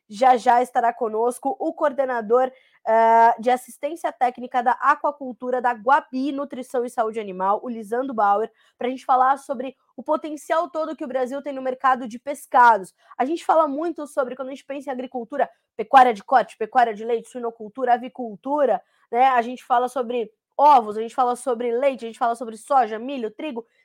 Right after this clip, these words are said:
e os pescados. O Brasil tem um enorme potencial nesse cenário e está acontecendo agora o quarto International Fish Congress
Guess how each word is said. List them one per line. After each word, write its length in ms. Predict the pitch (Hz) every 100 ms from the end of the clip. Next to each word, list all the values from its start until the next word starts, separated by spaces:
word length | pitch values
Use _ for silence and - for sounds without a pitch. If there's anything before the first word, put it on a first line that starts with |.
| -
e 60 | 392
os 100 | 403
pescados. 800 | 392 330 - 269 233 202 185 _ _ -
O 60 |
Brasil 400 | 226 294 277 311
tem 200 | - 339
um 160 | 330 339
enorme 840 | 339 277 277 302 285 226 175 196 _ _ -
potencial 840 | 254 247 240 220 254 214 208 208 _ _
nesse 280 | 220 208 208
cenário 540 | - 233 226 240 277 294
e 120 | 311
está 280 | 330 - 320
acontecendo 600 | 320 285 262 233 226 214
agora 460 | 196 226 269 240 - _ _
o 180 | 311 330
quarto 480 | 330 294 294 311 311
International 720 | 294 277 285 277 294 294 269
Fish 300 | 254 269 254
Congress 540 | - 262 254 254 269